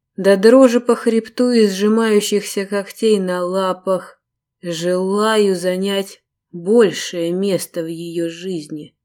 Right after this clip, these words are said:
"Ничего, господин Шидар, не могу найти портал и библиотеку, вот и все сложности". Она настолько натянуто улыбнулась, что пухлые губки скривились в подобие улыбки,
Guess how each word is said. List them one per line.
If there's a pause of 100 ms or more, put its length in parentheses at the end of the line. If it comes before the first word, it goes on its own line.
(760)
"Ничего,
господин
Шидар, (400)
не
могу
найти
портал
и
библиотеку,
вот
и
все
сложности". (480)
Она
настолько
натянуто
улыбнулась, (380)
что
пухлые
губки
скривились
в
подобие
улыбки,